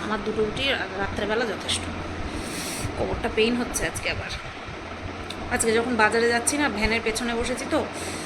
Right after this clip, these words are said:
এত জোরে একটা ঝাঁকুনি খেয়েছি, আমার ডাইরেক্ট কোমরে যে লেগেছে, আর আমি ওই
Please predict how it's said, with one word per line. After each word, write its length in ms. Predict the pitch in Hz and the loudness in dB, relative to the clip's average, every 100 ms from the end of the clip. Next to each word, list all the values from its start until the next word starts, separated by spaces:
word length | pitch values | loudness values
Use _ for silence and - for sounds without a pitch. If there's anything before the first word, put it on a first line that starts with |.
| - - - | -6 -6 -2
এত 260 | 208 214 240 | 0 2 2
জোরে 200 | 214 202 | 2 4
একটা 300 | 240 240 - | 4 4 2
ঝাঁকুনি 420 | 233 - - 247 254 | 0 0 0 0 2
খেয়েছি, 380 | 269 269 277 | 2 4 4
আমার 180 | 233 226 202 | 4 4 4
ডাইরেক্ট 360 | 190 202 - - | 4 4 2 -2
কোমরে 280 | 220 240 262 | 2 2 4
যে 120 | 262 | 4
লেগেছে, 640 | 185 190 262 294 262 220 226 - - - - - | 4 4 6 8 8 8 0 -8 -10 -8 -8 -2
আর 140 | 202 208 | 2 2
আমি 120 | 214 - | 2 2
ওই 160 | 226 | 0